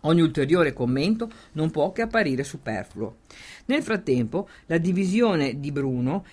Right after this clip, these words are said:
in netta inferiorità numerica, sta fronteggiando le sette corazzate di Tegethoff, a loro volta seguite dalle cinque fregate. La Kaiser Max tenta di speronare la Re d'Italia, che evita l'urto. Le due navi,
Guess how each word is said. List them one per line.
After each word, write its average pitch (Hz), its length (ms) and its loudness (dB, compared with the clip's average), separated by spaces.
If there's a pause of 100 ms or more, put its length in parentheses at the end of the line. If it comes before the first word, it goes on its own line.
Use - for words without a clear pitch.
in 165 180 2
netta 220 280 0
inferiorità 143 640 -2
numerica, 127 680 -2
sta 226 180 -2
fronteggiando 208 720 2
le 202 100 2
sette 202 380 0
corazzate 190 560 -2
di 170 160 -2
Tegethoff, 101 680 -8 (280)
a 131 100 0
loro 175 240 6
volta 175 300 0
seguite 220 640 -2
dalle 202 220 0
cinque 226 320 2
fregate. 110 800 -6 (360)
La 139 140 -4
Kaiser 175 360 2
Max 208 440 -2 (200)
tenta 220 300 4
di 202 100 -2
speronare 165 760 0
la 160 100 0
Re 156 140 2
d'Italia, 151 600 -2 (180)
che 135 200 0
evita 123 240 -2
l'urto. 107 540 -8 (380)
Le 196 120 2
due 240 200 4
navi, 117 460 -2